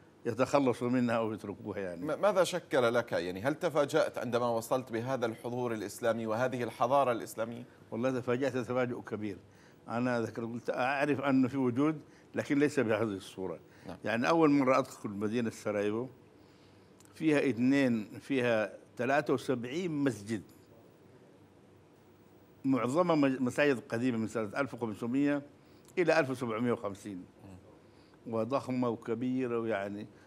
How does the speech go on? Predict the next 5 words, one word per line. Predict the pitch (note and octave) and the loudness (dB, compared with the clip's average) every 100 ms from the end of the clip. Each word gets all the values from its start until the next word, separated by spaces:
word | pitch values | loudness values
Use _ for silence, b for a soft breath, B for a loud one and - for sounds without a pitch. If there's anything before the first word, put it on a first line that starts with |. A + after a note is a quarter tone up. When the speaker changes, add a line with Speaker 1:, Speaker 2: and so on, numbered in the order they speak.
| B - | B -12
Speaker 1:
آه، | A#2+ A2+ G#2+ G2+ G2+ G#2 - A#2 - B B B - | -6 -4 -4 -4 -6 -8 -10 -14 -20 B B B -8
الشيوعيين | A2+ - - B2+ D3+ D3 | -8 -4 0 2 4 6
عندما | C3+ B2 A#2+ A#2+ | 6 6 6 4
جو | C3+ E3 - - | 4 2 2 0
أسسوا | C#3+ D3 - C#3+ | 0 -2 -4 -4